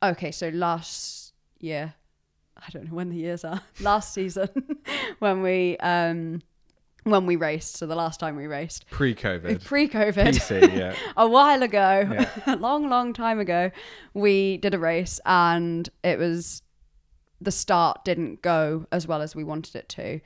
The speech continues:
Speaker 1: but the rest of the race was really good. And we came away and we all sat down and we said, "Okay, well, we've got one more race to do. The start wasn't quite right."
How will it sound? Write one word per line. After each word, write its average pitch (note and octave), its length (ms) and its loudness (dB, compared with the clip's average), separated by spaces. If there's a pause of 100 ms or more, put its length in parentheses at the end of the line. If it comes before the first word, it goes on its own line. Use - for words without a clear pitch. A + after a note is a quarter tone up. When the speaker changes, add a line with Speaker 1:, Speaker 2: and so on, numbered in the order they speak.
(180)
Speaker 1:
but - 100 -6
the G3 80 -4
rest G3+ 300 -6
of F#3+ 80 -10
the F3+ 80 -6
race F3 320 -4
was D#3 160 -16 (180)
really E3+ 380 0
good. E3+ 320 -4 (640)
And F#3+ 60 -4
we F#3+ 60 -4
came A#3 260 -4
away F3+ 300 0
and E3+ 100 -4
we E3+ 100 -4
all F#3+ 140 -4
sat - 240 -10
down E3 160 -4
and D3+ 80 -6
we E3+ 40 -8
said, E3+ 180 -10
"Okay, E3+ 240 -8
well, D3+ 220 -10 (1500)
we've F#3 160 -4
got F3 160 0
one A#3 260 2
more G#3 240 2
race F3 340 -4
to F3 120 -12
do. D3+ 340 -6 (760)
The E3+ 60 -12
start E3 500 -4
wasn't D#3+ 400 -8
quite D#3+ 400 -8
right." E3+ 320 -6